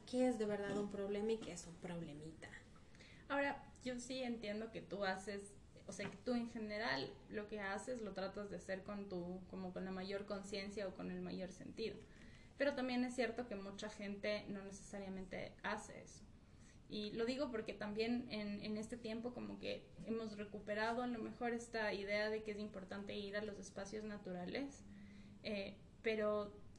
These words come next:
Speaker 2: ¿cuáles crees tú que serían como ciertas líneas guía o bases para alguien que quiere empezar a explorar esto,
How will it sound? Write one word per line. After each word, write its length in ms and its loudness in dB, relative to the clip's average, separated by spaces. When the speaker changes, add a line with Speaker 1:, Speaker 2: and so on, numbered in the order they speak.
Speaker 2:
¿cuáles 320 8
crees 380 4
tú 160 2
que 100 -2
serían 380 -2
como 220 -6
ciertas 680 0
líneas 500 2
guía 440 2
o 140 2
bases 640 2
para 260 10
alguien 280 2
que 100 -6
quiere 200 2
empezar 340 0
a 60 2
explorar 540 -2
esto, 380 -2